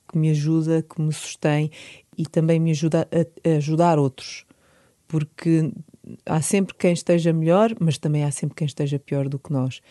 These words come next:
E é nossa obrigação ajudar quem está, quem está pior.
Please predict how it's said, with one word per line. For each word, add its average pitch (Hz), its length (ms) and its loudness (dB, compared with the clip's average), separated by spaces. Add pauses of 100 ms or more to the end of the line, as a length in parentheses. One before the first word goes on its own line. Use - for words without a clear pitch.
(380)
E 143 320 2
é 143 80 2
nossa 165 280 0
obrigação 147 580 -2
ajudar 143 300 -2
quem 143 160 -6
está, 139 220 -8 (280)
quem 175 120 -4
está - 180 -10
pior. - 280 -12